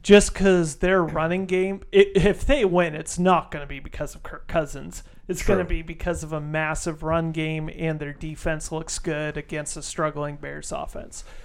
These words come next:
Speaker 1: So I'm trusting the Vikings in this one.
Speaker 2: Now, I would like to put something to you.
Speaker 1: Okay.
Speaker 2: It's very early in the season,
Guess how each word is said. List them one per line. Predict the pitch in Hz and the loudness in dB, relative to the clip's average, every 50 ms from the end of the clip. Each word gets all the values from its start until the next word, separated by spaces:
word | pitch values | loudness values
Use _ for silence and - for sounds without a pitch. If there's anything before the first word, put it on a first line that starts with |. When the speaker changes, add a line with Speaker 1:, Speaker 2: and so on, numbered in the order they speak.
| - - - - | -16 -16 -16 -10
Speaker 1:
So | - - 196 185 175 175 165 - - | 0 4 6 6 6 6 2 0 -2
I'm | - 214 233 262 | 0 0 2 2
trusting | 254 - 226 226 208 - - 202 | 2 2 2 2 2 2 0 -2
the | 185 165 | -2 -2
Vikings | 151 165 175 185 180 202 190 190 185 - | 0 0 0 0 -2 -4 -4 -4 -4 -4
in | 190 180 180 | -4 -4 -4
this | 190 185 - - | -4 -4 -4 -4
one. | 202 226 262 294 - - - - - - - - - - - - - - | -4 -4 -4 -6 -10 -12 -14 -14 -14 -14 -14 -14 -12 -14 -14 -12 -6 0
Speaker 2:
Now, | 156 170 165 160 156 - | 2 4 6 6 4 4
I | - 151 156 | 4 4 4
would | 156 160 156 | 6 4 4
like | 160 170 170 165 - | 4 4 4 4 0
to | 151 | -2
put | - - 170 143 | 2 2 2 2
something | - - 147 135 127 127 113 101 | 2 0 0 2 2 0 -2 -2
to | - - 185 202 | 2 2 4 4
you. | 151 107 87 76 - - - - - - 170 | 4 0 -2 -6 -8 -12 -16 -16 -16 -16 -14
Speaker 1:
Okay. | 180 226 254 - - - - - | -14 -12 -12 -14 -14 -14 -14 -8
Speaker 2:
It's | - 113 - 127 - | -6 -6 -6 -4 -6
very | 113 104 131 139 156 180 185 185 - | -4 0 2 4 6 6 6 6 6
early | 165 170 175 175 175 170 | 6 4 6 6 6 4
in | 170 | 4
the | 175 | 2
season, | 170 - - 160 139 131 127 135 143 156 170 | 0 0 2 2 2 2 2 0 0 0 -2